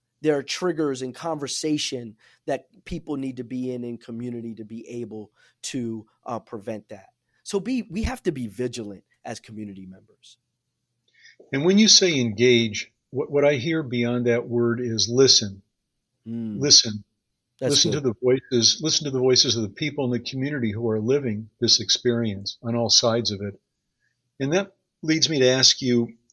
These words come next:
Speaker 2: um, what can our, what can our hospitals do? Hospitals are major footprints in the community or, or, and,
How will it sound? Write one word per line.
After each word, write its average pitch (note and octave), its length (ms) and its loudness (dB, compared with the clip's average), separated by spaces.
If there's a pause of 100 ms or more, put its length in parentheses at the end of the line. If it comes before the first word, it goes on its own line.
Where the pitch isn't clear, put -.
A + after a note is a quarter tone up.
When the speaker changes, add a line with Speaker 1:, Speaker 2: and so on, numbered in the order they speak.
Speaker 2:
um, A#2+ 320 -2 (240)
what G#3 220 0
can A3 180 2
our, C3 240 2
what F3+ 100 -2
can A3 140 -4
our B2+ 100 2
hospitals G#2+ 720 -2
do? G#2 240 -2
Hospitals B2 600 0
are G#2 280 -2 (640)
major C#3 280 2
footprints C3+ 720 0
in C3 80 -4
the A#2+ 80 -2
community B2+ 640 -4
or, G#2+ 260 -2 (100)
or, A2+ 360 -6
and, A2+ 160 -6